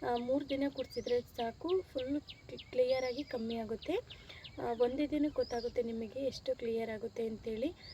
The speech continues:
ಬನ್ನಿ, ಏನೇನು ಬೇಕು ಕಷಾಯಕ್ಕೆ ಅಂತ ನೋಡೋಣ. ಮೊದಲಿಗೆ ನಾನು ದೊಡ್ಡ ಪತ್ರೆನ ತೊಗೋತಿದ್ದೀನಿ.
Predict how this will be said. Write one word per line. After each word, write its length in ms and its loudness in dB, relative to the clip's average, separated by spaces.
ಬನ್ನಿ, 300 8
ಏನೇನು 580 0
ಬೇಕು 340 0
ಕಷಾಯಕ್ಕೆ 680 -2
ಅಂತ 320 -4
ನೋಡೋಣ. 360 -4
ಮೊದಲಿಗೆ 480 12
ನಾನು 320 10
ದೊಡ್ಡ 160 12
ಪತ್ರೆನ 400 10
ತೊಗೋತಿದ್ದೀನಿ. 720 10